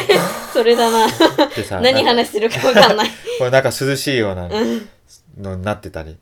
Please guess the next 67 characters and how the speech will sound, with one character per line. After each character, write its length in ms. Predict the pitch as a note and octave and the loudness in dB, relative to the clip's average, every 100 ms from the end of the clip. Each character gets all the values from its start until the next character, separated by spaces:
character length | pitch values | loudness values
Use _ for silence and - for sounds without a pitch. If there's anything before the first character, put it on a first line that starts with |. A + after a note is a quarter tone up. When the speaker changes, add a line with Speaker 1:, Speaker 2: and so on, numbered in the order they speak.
| - | -18
Speaker 1:
う 100 | F#3 | -16
ん。 60 | E3+ | -2
Speaker 2:
そ 100 | D3+ | 0
う 40 | |
い 40 | |
う 20 | C3+ | 0
の 100 | G#2 | -6
着 140 | A2 | -6
な 80 | G2+ | -6
い 60 | |
と 100 | G2+ | -6
そ 140 | G#2 A#2+ | -6 -8
う、 140 | G2+ - | -8 -2
外 220 | A#2+ A#2 | -2 -2
出 160 | A#2+ | -6
で 120 | A2 A2 | -6 -4
き 100 | B2+ | -4
な 80 | |
い 60 | G2+ | -4
よ 80 | F2+ | -6
う 20 | |
に 60 | E2+ | -10
な 80 | |
っ 60 | E2+ | -12
ち 120 | - | -14
ゃ 40 | D#2 | -14
う 40 | |
よ 60 | F2+ | -12
ね、 160 | E2+ | -12
Speaker 1:
う 20 | F2 | -14
ん。 40 | |
Speaker 2:
そ 120 | F2 | -14
の 80 | D#2 | -16
う 60 | D2 | -18
ち 140 | E2 | -16
な。 260 | D#2+ D2+ D2+ _ - _ _ _ _ - - _ | -16 -16 -20 _ -20 _ _ _ _ -20 -20 _
ま 60 | G2+ | -14
あ、 20 | |
そ 120 | - | -8
れ 80 | D3 | -8
も 280 | C#3 B2 A#2 _ _ - | -8 -10 -14 _ _ -12
え 100 | B2 | -10
え 40 | |
か 120 | E2+ | -8
な。 220 | F2 F#2+ _ | -10 -12 _
Speaker 1:
<laughs> 80 | C3+ - C4 - - A#3+ | -18 -12 0 4 6 6
ち 80 | D4+ | 4
ょ 60 | |
っ 60 | - A#3+ - - | 2 0 -2 -12
と 100 | - | -4
面 140 | A3 A#3 | -4 -2
白 180 | A3 | -2
い 40 | G#3 | -2
っ 40 | |
て 200 | G3+ F3+ | -6 -10
い 20 | |
い 40 | F3 | -8
か 100 | B2 | -8
も。 100 | - - - - G#2 | -10 -14 -20 -20 -16
Speaker 2:
<laughs> 0 | |
う 40 | |
ん。 280 | G2 F2 E2+ _ - - _ | -14 -14 -18 _ -20 -20 _
い 40 | G#2 | -10
や、 140 | G2 | -8
で 80 | G2 | -8
も 120 | F#2+ | -10
ね、 120 | F2 | -12